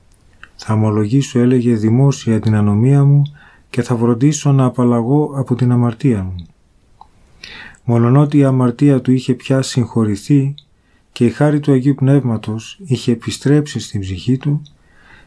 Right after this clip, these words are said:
η αυτομεμψία ήταν συνέχεια στο νου του και στα χείλη του,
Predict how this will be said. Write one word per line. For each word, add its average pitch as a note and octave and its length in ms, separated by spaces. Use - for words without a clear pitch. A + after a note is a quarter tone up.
η B2+ 140
αυτομεμψία C#3 840
ήταν D#3 340
συνέχεια D3 540
στο C#3 180
νου D3 180
του G2 260
και - 120
στα - 180
χείλη C#3+ 360
του, D3 240